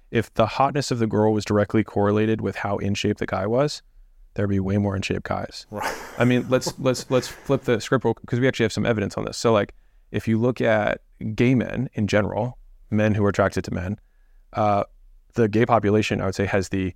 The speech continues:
Speaker 1: uh, stigma, and I say this is a positive, whatever a positive stigma is,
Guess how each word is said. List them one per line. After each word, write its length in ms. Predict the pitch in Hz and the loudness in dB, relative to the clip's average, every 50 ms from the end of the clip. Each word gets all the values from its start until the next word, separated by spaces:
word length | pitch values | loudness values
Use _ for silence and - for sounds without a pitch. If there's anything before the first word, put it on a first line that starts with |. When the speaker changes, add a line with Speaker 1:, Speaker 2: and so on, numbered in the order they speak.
| - - - - _ - - | -10 -20 -20 -20 _ -12 -6
Speaker 1:
uh, 320 | - 95 92 90 90 - - - - - - | -4 -4 -2 -2 -2 -4 -6 -8 -16 -16 -14
stigma, 420 | - - - - 127 117 110 104 | -12 -4 0 2 2 2 2 2
and 120 | 104 98 95 | 0 0 -2
I 40 | |
say 120 | 90 - 104 | -2 -2 -2
this 120 | 98 87 | -2 -2
is 40 | - | -4
a 40 | - | -6
positive, 400 | - - 95 92 - - - - - - - - - - | -4 -4 -4 -4 -4 -6 -8 -10 -12 -16 -20 -20 -6 0
whatever 200 | - 123 120 117 | 2 4 4 4
a 60 | 101 | 2
positive 340 | - - 104 104 95 95 90 | 2 2 2 2 2 0 -2
stigma 260 | - 92 - - 50 | -4 -4 -4 -4 -6
is, 180 | 50 50 - | -8 -10 -10